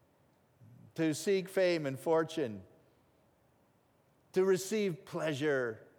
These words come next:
whatever it might be. And sad to say, sometimes these are the motives that drive people in the realm of religion. It was true in Paul's day,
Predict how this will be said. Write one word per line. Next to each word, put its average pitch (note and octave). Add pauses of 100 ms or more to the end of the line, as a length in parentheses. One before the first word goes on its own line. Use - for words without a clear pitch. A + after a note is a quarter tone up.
(140)
whatever C3
it G#2
might G2+
be. A#2+ (1500)
And F#3
sad D#4
to D4
say, F#3+
sometimes A3+
these B3
are C4+
the A#3
motives F#3
that F3
drive B3+
people E3+ (220)
in G#3+
the C4
realm G#3+
of A#3
religion. C4+ (160)
It D3
was C#3
true D#3+
in C#3
Paul's D#3+
day, A#2